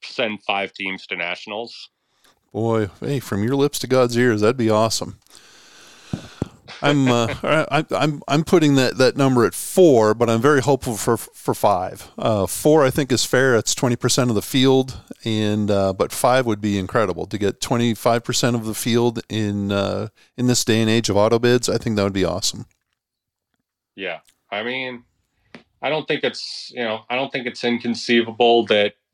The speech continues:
Speaker 1: Arizona State, uh, us,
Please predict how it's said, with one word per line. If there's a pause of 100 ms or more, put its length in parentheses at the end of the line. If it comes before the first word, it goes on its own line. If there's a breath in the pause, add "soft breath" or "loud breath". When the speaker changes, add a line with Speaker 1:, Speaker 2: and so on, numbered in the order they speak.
Speaker 1:
Arizona
State, (540)
uh,
us,